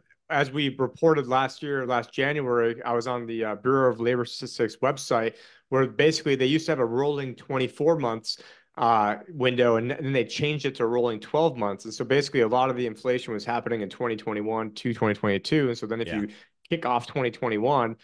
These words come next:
Speaker 1: you're, all things being equal, you're gonna have inflation going down. And I wrote a book called How It's Rigged and How They Rig These Numbers. And so, yeah, they can paint, and that's one of my problems how with Trump is that he was,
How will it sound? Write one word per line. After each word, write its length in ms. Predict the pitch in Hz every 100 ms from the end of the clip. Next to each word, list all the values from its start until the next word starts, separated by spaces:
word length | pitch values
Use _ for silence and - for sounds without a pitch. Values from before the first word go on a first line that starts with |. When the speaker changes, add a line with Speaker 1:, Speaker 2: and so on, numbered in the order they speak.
| - _ -
Speaker 1:
you're, 180 | 127 127
all 160 | 135 139
things 220 | 143 131
being 180 | 117 127
equal, 200 | 135 120
you're 80 | 110
gonna 180 | 120 113
have 220 | 113 110
inflation 400 | 104 117 120 117
going 220 | 110 104
down. 340 | 110 123 120 123
And 80 |
I 80 | 117
wrote 180 | 123 151
a 40 |
book 240 | 107 156 156
called 220 | 135 123
How 240 | - 131
It's 180 | 120 -
Rigged 240 | 131 120 113
and 80 |
How 180 | - 131
They 80 | 120
Rig 160 | 117 120
These 180 | 104
Numbers. 360 | 107 131 101 92
And 100 | 101
so, 300 | - 127 113 - - _ _
yeah, 320 | 156 151 113
they 140 | 107 139
can 220 | 151 120
paint, 380 | - 151 151 156 -
and 100 | 135
that's 180 | 165 160
one 140 | 160
of 80 | 139
my 40 |
problems 280 | - 147 135
how 120 | 131
with 100 | 113
Trump 320 | - - 160 147
is 100 | 120
that 240 | 117 117
he 140 | 127
was, 280 | 123 113 104